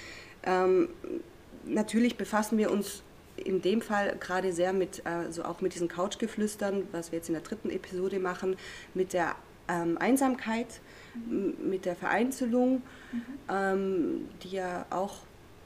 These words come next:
Speaker 1: die Pandemie sehr betrifft, die Isolation. Aber so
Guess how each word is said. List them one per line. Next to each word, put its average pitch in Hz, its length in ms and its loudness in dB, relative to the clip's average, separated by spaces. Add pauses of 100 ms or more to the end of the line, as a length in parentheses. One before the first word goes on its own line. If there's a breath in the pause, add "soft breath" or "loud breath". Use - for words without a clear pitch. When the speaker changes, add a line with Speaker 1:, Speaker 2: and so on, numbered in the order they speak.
(440)
Speaker 1:
die 196 80 -6
Pandemie 196 480 -2
sehr 180 320 2
betrifft, 185 540 -6
die 175 100 0
Isolation. 185 720 2 (480 loud breath)
Aber 185 460 -2
so 175 400 2